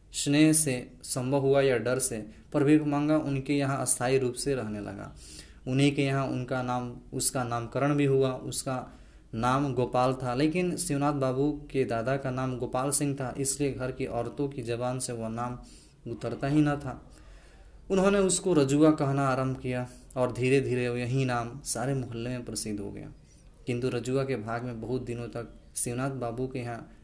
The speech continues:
टिकना न लिखा था। बात यह है कि मोहल्ले के लोगों को यह कतई पसंद न था कि केवल दो जून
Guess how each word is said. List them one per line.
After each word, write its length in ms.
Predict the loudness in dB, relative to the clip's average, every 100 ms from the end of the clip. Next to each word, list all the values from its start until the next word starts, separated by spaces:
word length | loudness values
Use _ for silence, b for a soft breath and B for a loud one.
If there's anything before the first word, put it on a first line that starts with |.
| b -10 0
टिकना 320 | 2 4 6
न 180 | 4 2
लिखा 260 | -2 -6
था। 260 | -10 -12 -12 b b b b
बात 280 | 0 2 6
यह 160 | 6 6
है 120 | 4
कि 160 | 2
मोहल्ले 440 | 0 0 -2 0 0
के 120 | 0
लोगों 300 | -2 0 -2
को 120 | 0
यह 160 | -2 -2
कतई 360 | -6 0 2
पसंद 420 | 2 2 4 4 4
न 60 |
था 180 | 2 -2
कि 140 | -2 0
केवल 260 | 2 2
दो 260 | 0 2 2
जून 320 | 4 0 -2